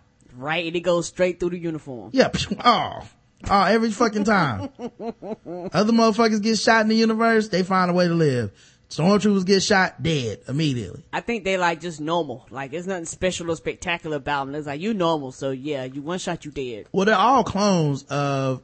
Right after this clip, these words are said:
Speaker 2: supposedly the toughest, uh, bounty hunter in the world. I mean, the galaxy, right? So,
Speaker 1: Oh.
Speaker 2: they, you, yeah, that, that's what the Clone Wars was. They was, they was all clones of Jango Fett. Um, so it's,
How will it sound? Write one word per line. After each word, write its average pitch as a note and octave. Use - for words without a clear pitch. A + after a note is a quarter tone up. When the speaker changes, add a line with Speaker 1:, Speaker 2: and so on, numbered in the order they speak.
Speaker 2:
supposedly E3
the C#3
toughest, D3
uh, C3+
bounty D3
hunter D3+
in C#3
the B2
world. C3+
I C3+
mean, C3+
the B2
galaxy, C#3+
right? C#3+
So, C3+
Speaker 1:
Oh. A3
Speaker 2:
they, C#3+
you, F3+
yeah, F3
that, E3
that's F3
what E3+
the D#3+
Clone D#3+
Wars C#3+
was. A2+
They B2+
was, B2
they B2
was B2+
all D#3+
clones D3
of A#2+
Jango C3+
Fett. B2
Um, A2+
so F3
it's, F#3+